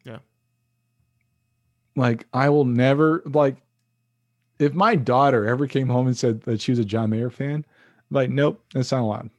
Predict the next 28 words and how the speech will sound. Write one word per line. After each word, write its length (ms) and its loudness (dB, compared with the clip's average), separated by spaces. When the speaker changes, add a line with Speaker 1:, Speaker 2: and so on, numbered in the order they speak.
Speaker 2:
Don't, 340 -4
don't 180 0
ever 180 0
mention 320 -2
his 120 -2
name 160 -2
in 80 -8
my 120 -10
house 360 -16
because 300 -4
he 260 0
devalued 600 0
you 360 -2
at, 320 -4
like, 200 -6
for 140 -4
no 100 2
reason 400 0
at 60 -14
all. 240 -18
Speaker 1:
Yeah. 120 -10
Speaker 2:
If, 120 -4
if 240 0
women, 580 2
like, 220 -2
seriously, 480 0
feminist 480 2
movement, 380 2